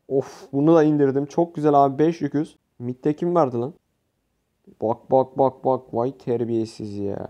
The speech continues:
Lan, lan oğlum. Lan. Lan. Lan. Oğlum bir sakin ol lan. Allah'ım kafayı yiyeceğim. Bari bu adamın ismi zaten mükemmel bir, ya.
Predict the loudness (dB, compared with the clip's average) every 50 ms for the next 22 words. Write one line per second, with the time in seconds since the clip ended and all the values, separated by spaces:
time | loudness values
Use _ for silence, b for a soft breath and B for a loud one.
0 | -16 -18 _ _ _ _ _ _ _ _ _ _ _ _ _ _ -12 -8 -6 -6
1 | -6 -6 -10 _ _ -20 -20 -14 -8 -4 -2 0 0 0 2 2 4 4 6 6
2 | 6 6 6 4 4 0 -8 _ _ _ _ _ _ _ _ _ _ _ _ _
3 | _ _ _ _ _ -6 -2 0 0 4 6 6 6 4 2 -4 _ _ _ _
4 | _ _ _ _ _ _ _ _ _ _ _ _ _ _ _ -4 0 2 6 6
5 | 6 6 6 2 -4 -12 _ _ _ _ _ _ _ _ _ _ -14 -10 -8 -6
6 | -2 -2 -2 -2 -4 -10 _ _ -8 -8 -6 -6 -8 -12 -8 -4 -2 -2 -2 -2
7 | -4 -4 -4 -2 -2 -2 -2 -4 -4 -6 _ _ _ _ _ _ _ _ -6 -4
8 | -2 0 2 0 0 0 0 0 0 2 2 2 2 2 0 0 0 0 0 0
9 | 2 2 4 4 4 2 2 0 -2 -4 -6 -10 _ _ _ _ _ _ _ _
10 | _ _ _ _ _ _ _ _ _ _ _ _ _ _ _ _ _ _ _ _
11 | -20 -14 -8 -6 -2 -2 -2 -2 -2 -2 -4 -6 -8 -8 -8 -4 -2 0 0 0
12 | -2 -4 -6 -6 -8 -8 -8 -8 -8 -8 -10 -10 -8 -6 -6 -6 -4 -4 -4 -4
13 | -6 -6 -8 -6 -2 0 2 4 4 4 4